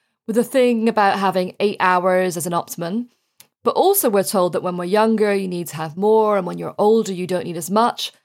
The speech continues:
So it's really not a clear-cut thing. So like anything, sleep is subjective and personal to you and your body's needs. So you have to find what is best for you,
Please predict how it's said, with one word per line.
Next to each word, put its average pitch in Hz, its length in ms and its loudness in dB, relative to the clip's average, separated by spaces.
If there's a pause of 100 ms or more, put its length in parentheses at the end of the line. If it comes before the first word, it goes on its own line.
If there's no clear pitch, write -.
(220)
So 233 160 2
it's 226 180 0
really 277 360 -2
not 175 340 2
a 180 60 -6
clear-cut 170 500 -4
thing. 175 380 -2 (640)
So - 120 -2
like 370 200 2
anything, 180 640 -2
sleep 208 260 0
is 190 80 0
subjective 160 720 -4
and 175 100 -4
personal 220 500 -2
to 160 180 -6
you 180 280 -6
and 180 300 0
your 175 80 -2
body's 165 400 -6
needs. - 440 -6 (420)
So - 120 0
you 233 100 4
have 311 260 -4
to 392 120 -2
find 185 380 0
what 185 160 0
is 160 120 -4
best 185 440 -4
for - 80 -8
you, 170 400 -4